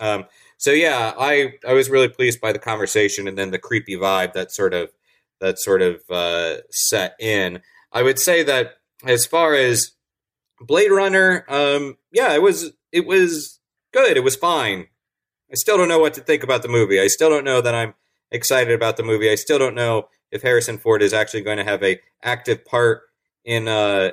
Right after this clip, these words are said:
in the movie, or if he's going to be sort of a, uh, you know, glorified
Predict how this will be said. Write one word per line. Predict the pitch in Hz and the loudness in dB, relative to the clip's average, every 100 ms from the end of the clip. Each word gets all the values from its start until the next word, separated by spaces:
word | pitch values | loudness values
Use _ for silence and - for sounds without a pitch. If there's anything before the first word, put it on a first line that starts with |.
| - | -4
in | 113 | -6
the | 117 | -4
movie, | 117 113 113 104 | -2 0 0 0
or | 101 104 104 101 | 0 2 4 2
if | 98 | 0
he's | 113 101 | -4 -6
going | - 110 98 | -4 -6 -6
to | |
be | 92 101 | -4 -4
sort | 92 113 101 | -2 -2 -2
of | 92 | 0
a, | 95 90 _ _ _ _ | 0 0 _ _ _ _
uh, | 98 95 95 90 87 87 _ | -8 -4 -2 -2 -2 -4 _
you | 101 | -10
know, | 95 90 | -8 -8
glorified | 90 104 104 95 107 98 95 92 | -2 0 2 0 0 0 0 -2